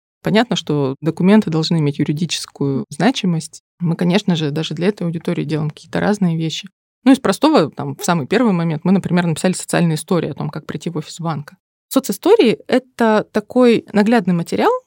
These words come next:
который позволяет приготовиться к походу в какое-то место. Часто такой пример многим понятен, когда мама отправляет папу сходить с ребёнком в поликлинику. И она ему говорит: "Вот, значит, ты придёшь, сначала сдашь вещи в гардероб, пойдёшь в регистратуру, там возьмёшь талон, а там карточку, пойдёшь сначала туда,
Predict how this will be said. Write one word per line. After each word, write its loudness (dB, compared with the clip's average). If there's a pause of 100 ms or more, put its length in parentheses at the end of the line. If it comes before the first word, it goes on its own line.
который -2
позволяет -2
приготовиться -2
к -2
походу -2
в -14
какое-то 0
место. -2 (300)
Часто -2
такой -4
пример 0
многим 2
понятен, 0
когда -2
мама 4
отправляет -2
папу 0
сходить -4
с -8
ребёнком 0
в -20
поликлинику. -2
И -4
она 2
ему 4
говорит: 0
"Вот, -4
значит, 0
ты 2
придёшь, 2
сначала 2
сдашь -2
вещи 0
в -4
гардероб, 0
пойдёшь -2
в -8
регистратуру, -2
там -2
возьмёшь 0
талон, -2
а -4
там 2
карточку, -2
пойдёшь -2
сначала 2
туда, 2